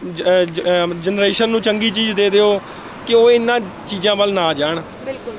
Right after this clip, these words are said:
Speaker 1: ਠੀਕ ਹੈ ਜੀ, ਕੋਈ ਸੋਨਾ ਚਾਂਦੀ ਲੱਭਦਾ ਫਿਰਦਾ ਆ, ਕੋਈ ਕੁਛ ਲੱਭਦਾ ਫਿਰਦਾ ਜੀ, ਕੋਈ ਕੁਛ ਲੱਭਦਾ ਫਿਰਦਾ ਆ। ਦੇਖੋ, ਅਸੀਂ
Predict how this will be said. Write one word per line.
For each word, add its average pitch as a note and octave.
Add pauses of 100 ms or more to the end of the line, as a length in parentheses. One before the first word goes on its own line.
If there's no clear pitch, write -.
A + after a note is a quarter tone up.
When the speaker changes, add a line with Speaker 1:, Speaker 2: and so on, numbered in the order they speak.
(120)
Speaker 1:
ਠੀਕ A3
ਹੈ B3
ਜੀ, A#3
ਕੋਈ A3
ਸੋਨਾ G#3
ਚਾਂਦੀ G#3
ਲੱਭਦਾ G#3+
ਫਿਰਦਾ G3+
ਆ, F#3+
ਕੋਈ G3
ਕੁਛ F#3
ਲੱਭਦਾ G3
ਫਿਰਦਾ F#3
ਜੀ, F#3+
ਕੋਈ F#3+
ਕੁਛ F3+
ਲੱਭਦਾ F#3
ਫਿਰਦਾ F3
ਆ। D#3+ (600)
ਦੇਖੋ, A3+
ਅਸੀਂ A#3+